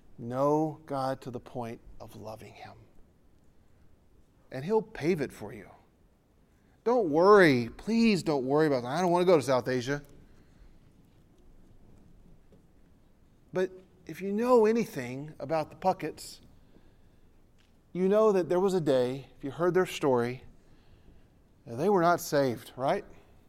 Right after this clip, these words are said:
I mean, your kids are here. You told my kids this, so I can say it to everybody. There was a day that, that Puckett says are just testimony building days. <laughs> Days where you look back and go, "This is when I was not saved.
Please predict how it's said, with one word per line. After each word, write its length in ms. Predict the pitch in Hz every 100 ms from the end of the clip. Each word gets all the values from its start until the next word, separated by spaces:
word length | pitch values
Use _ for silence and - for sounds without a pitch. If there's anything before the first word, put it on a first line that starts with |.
| _ _ _ _ _ _ _ - _
I 40 | 139
mean, 220 | 160 151 -
your 100 | 123
kids 220 | - 147
are 40 | 123
here. 80 |
You 80 | 120
told 200 | 120 156
my 120 | 135
kids 260 | 127 127 107
this, 180 | 113 -
so 80 | 123
I 60 |
can 140 | 113 117
say 240 | - 120
it 100 | 110
to 100 | 110
everybody. 340 | 110 113 113 - - - - - -
There 140 | 165
was 100 | 202 202
a 60 |
day 320 | 165 185 190
that, 500 | 180 156 156 - -
that 260 | 139 139 -
Puckett 400 | - 196 190 175 - - - -
says 640 | - - 160 151 143 - -
are 100 | 131
just 280 | 147 - -
testimony 560 | 180 - 156 143 139
building 360 | 123 127 123 120
days. 420 | 117 104 95 - _ _ _
<laughs> 80 | 131 113 _ _ _ _ _ _ _ _
Days 300 | 190 202 208
where 100 | 180
you 160 | 180 180
look 240 | 196 185
back 220 | 175 185
and 80 | 165
go, 120 | 165
"This 220 | 156 233 247
is 100 | 247
when 200 | 226 202
I 120 | 185
was 200 | 180 165
not 260 | 156 175 156
saved. 460 | - 139 135 143